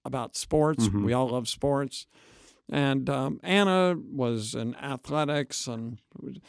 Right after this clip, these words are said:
Speaker 1: so we had other things to connect on. I think that's important when a, when a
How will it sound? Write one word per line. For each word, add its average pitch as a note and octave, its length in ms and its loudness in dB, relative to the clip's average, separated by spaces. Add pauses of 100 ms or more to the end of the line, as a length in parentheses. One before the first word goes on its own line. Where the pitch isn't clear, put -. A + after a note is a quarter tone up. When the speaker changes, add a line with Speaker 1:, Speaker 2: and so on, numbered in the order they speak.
(120)
Speaker 1:
so G#3 220 4
we A3+ 120 6
had A#3 140 6
other B3+ 220 4
things G#3+ 300 0
to E3+ 100 -2
connect E3+ 400 -4
on. D#3 120 0
I E3 100 2
think D4+ 200 -4
that's - 240 -2
important C#3 600 0
when C3 140 -2
a, B2 60 -4 (160)
when C3+ 260 -2
a B2 100 -4